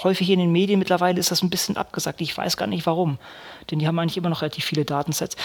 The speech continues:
Auf jeden Fall haben, hat man da Migrationsbewegungen, mm, studiert und, äh, visualisiert. Da sind sehr nette Grafiken rausgekommen.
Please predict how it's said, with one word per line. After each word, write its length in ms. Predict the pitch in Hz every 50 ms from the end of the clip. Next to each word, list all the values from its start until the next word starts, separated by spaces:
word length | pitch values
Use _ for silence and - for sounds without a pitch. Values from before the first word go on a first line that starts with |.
| - - -
Auf 100 | 131 -
jeden 160 | 202 202 185
Fall 320 | - - 175 170 165 160
haben, 320 | 147 165 170 175 170 170 -
hat 160 | - 165 -
man 100 | 165 147
da 120 | 147 147
Migrationsbewegungen, 1160 | 156 160 - - 143 - - 156 160 170 165 - - - 147 139 147 147 139 147 143 139 139 127 - - - - - - - _ _ -
mm, 480 | 143 156 151 147 151 147 147 151 151 156
studiert 480 | - - - 156 127 139 156 165 165 -
und, 400 | - 147 143 143 143 135 - -
äh, 260 | - 143 139 131 127
visualisiert. 580 | 160 160 151 165 147 147 147 127 147 151 147
Da 60 | 151 143
sind 120 | 143 147
sehr 180 | 139 151 147 156
nette 280 | 165 151 143 - 147
Grafiken 420 | - - 123 139 147 - 165 160 156
rausgekommen. 480 | - 151 143 - - - 156 151 -